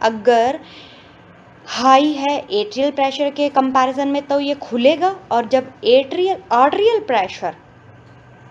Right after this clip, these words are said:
higher हो जाएगा ventricular pressure कंपैरिजन में, तो ये valve बंद हो जाता है।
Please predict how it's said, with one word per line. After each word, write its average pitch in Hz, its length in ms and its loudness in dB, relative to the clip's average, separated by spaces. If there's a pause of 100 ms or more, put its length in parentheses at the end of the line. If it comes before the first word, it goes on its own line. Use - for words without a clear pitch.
(200)
higher 233 360 2
हो 254 100 2
जाएगा 214 280 -2
ventricular 269 420 -6
pressure 220 320 -6
कंपैरिजन 190 460 -6
में, 190 120 -8
तो 196 80 -8
ये 185 140 -2
valve 185 320 0 (580)
बंद 233 380 2
हो 208 200 -10
जाता 156 420 -12 (100)
है। - 240 -4